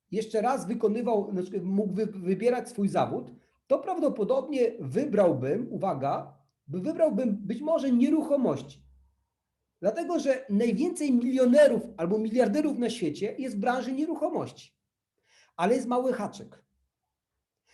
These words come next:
Wybierając nieruchomości zgodnie z tymi zasadami, które wam dzisiaj pokażę,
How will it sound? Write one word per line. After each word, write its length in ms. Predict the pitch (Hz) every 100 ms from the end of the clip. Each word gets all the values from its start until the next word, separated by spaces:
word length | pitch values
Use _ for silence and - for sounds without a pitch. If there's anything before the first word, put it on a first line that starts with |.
| _
Wybierając 680 | 135 196 220 208 302 349 -
nieruchomości 840 | 240 247 247 240 214 151 - 180
zgodnie 680 | 147 139 170 208 240 180 - - _
z 160 | - -
tymi 260 | 294 330
zasadami, 580 | 240 - 220 208 294 302
które 180 | - 196
wam 160 | 202
dzisiaj 180 | 185 196
pokażę, 600 | 190 165 135 113 135 -